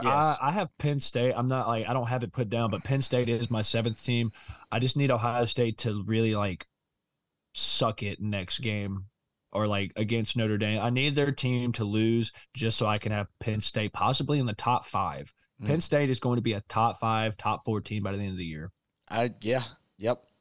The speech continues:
Speaker 1: They have that opportunity. They actually, I wanted to see 'cause I th-, think they have a pretty easy schedule until they get to the Big Ten. Like, yeah, the first Big Ten game. Wait, yeah, wait.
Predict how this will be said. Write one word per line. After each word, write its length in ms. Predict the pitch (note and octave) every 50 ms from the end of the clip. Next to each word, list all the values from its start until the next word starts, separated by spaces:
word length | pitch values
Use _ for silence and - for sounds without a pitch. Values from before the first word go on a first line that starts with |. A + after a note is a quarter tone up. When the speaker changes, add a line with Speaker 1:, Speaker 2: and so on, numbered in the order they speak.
| _ _ _ _ _
Speaker 1:
They 120 | - A2 A2
have 160 | A#2+ C3 C3
that 140 | C3 C3+ C3
opportunity. 680 | C3 C3 B2 B2 A2+ - - B2 B2 B2+ C3 C3 C#3+ C#3
They 240 | A#2+ B2+ C3 C#3+
actually, 480 | C#3+ C3 A2 - - - G#2 G2+ G2+ -
I 80 | - A#2+
wanted 260 | C3 C#3+ C#3+ C#3+ G2+
to 60 | F#2
see 300 | - - - - A#2 G#2+
'cause 220 | F#2 - G2 E2+ F2+
I 80 | F2+
th-, 180 | F2 - - G2+
think 300 | - - A3 E4 D#4+ - _ _ -
they 420 | A#2+ A#2+ E3+ C4 B3+ D3+ A2 A2 - - - - - - - - - _ _ _ _
have 240 | - - F#3 G3+ D#3+
a 120 | F#3 F3+ - _ _
pretty 580 | - - - C4 D4 C#4 B3 C3 A2+ A2 G#2 - _ _ _ _ _ _
easy 440 | A#2+ B2 D3 F#3+ G3 D#3 A2+ G#2+ G2
schedule 500 | - - - - C#3 E3 D3+ - A2+ G#2+
until 300 | G2+ G2+ - - C3 C#3
they 120 | C3+ B2 G2+
get 260 | F#2 F#2 A#2 B2 -
to 100 | - G#2+
the 100 | G2 G2
Big 260 | F2 F2 A2 G#2+ F#2+
Ten. 300 | - - - A#2+ A#2 A2+
Like, 180 | A2 G2+ F#2 -
yeah, 180 | A#2+ A#2 G#2 E2 - - - - - - - _ _ _ _ _
the 80 | G#2+ G2+
first 380 | - C3 C3 B2+ A#2 - - - _ _ _ _ _ _ _ -
Big 180 | C3 C3+ A#2+
Ten 240 | - - C3 B2 A#2
game. 600 | G#2+ A#2 A#2 C3 C3+ B2+ A#2+ A2+ G#2+ G#2 G#2 - _ _ _ _ _ _ _ _ _ _ _ _ _ _ _ _ _ _
Wait, 300 | - G2+ F#2 F#2 F#2 - _ _ _ _ _ _ _ _
yeah, 200 | A2 A2 G2+ F2 D#2+ - _ _ _ _ - -
wait. 220 | - E2 C#2+ -